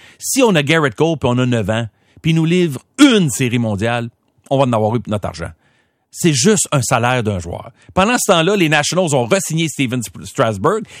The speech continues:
qui était un atout important pour la Série mondiale cette année. Sept ans, deux cent quarante-cinq millions. Puis hier, Anthony Rendon signe avec les Angels pour sept ans, deux cent quarante-cinq millions.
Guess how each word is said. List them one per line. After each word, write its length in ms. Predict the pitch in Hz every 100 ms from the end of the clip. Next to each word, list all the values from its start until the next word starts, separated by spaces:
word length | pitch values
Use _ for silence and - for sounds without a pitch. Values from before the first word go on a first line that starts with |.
| -
qui 100 | 131
était 120 | 135
un 180 | 131 123
atout 260 | 143 - 175
important 400 | 139 131 - 151
pour 100 | 123
la 60 | 113
Série 220 | 120 117
mondiale 380 | 110 107 139 131
cette 180 | 127 110
année. 300 | 110 175 262 -
Sept 340 | - - 185 208
ans, 160 | 202
deux 140 | 147 135
cent 160 | 147
quarante-cinq 460 | 143 120 117 127 -
millions. 280 | 143 214 233 - -
Puis 240 | - 190 165 - -
hier, 380 | 156 214 247
Anthony 320 | 190 190 185 185
Rendon 480 | 165 147 185 269 262 _
signe 480 | - - 220 254 240 -
avec 400 | 147 156 214 165
les 240 | 147 160
Angels 400 | 147 175 233 214
pour 140 | - 156
sept 220 | 160 147
ans, 120 | 196
deux 120 | 151
cent 160 | 139 147
quarante-cinq 440 | 131 120 113 147
millions. 300 | 120 101 98